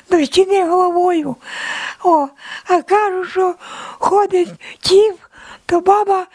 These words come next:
щось з гарачки говорить. Ну, щось говорить з гарачки.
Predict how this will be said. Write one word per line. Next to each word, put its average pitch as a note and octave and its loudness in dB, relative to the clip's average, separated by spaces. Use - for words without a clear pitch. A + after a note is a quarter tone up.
щось G4 2
з - 4
гарачки F#4+ 0
говорить. F#4+ -4
Ну, F4 -2
щось F#4 2
говорить F#4+ 2
з - 2
гарачки. D4 -2